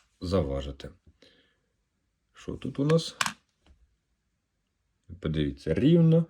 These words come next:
два і вісім грама. Тобто майже три грама старенького, старовинного, е, срібельця. Ось так, друзі. Не знайшов я ні лімісного, ні, звичайно, динарика, але подивіться, десь приблизно по вазі така сама штукенця попалася, що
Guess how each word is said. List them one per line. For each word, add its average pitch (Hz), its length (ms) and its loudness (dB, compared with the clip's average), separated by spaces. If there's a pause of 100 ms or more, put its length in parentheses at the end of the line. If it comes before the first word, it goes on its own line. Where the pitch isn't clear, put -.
(100)
два 92 460 4
і 87 100 -2
вісім 80 400 -2
грама. 76 340 -4 (540)
Тобто - 280 -6
майже 87 320 0
три 85 220 -2
грама 95 420 0
старенького, 143 680 0
старовинного, 107 840 0 (580)
е, 98 540 0
срібельця. - 560 -4 (560)
Ось 117 120 -6
так, 127 180 -2
друзі. 80 280 -8 (360)
Не 120 140 6
знайшов 104 400 4
я 76 60 0
ні 101 180 4
лімісного, 147 640 2
ні, 90 240 2
звичайно, 78 460 -2
динарика, 143 560 0
але 104 160 4
подивіться, 82 480 -4
десь 110 180 0
приблизно 110 540 4
по 107 160 0
вазі 101 340 4
така 85 300 -4
сама 92 320 -2
штукенця 82 500 -4
попалася, 117 520 -2
що 190 400 4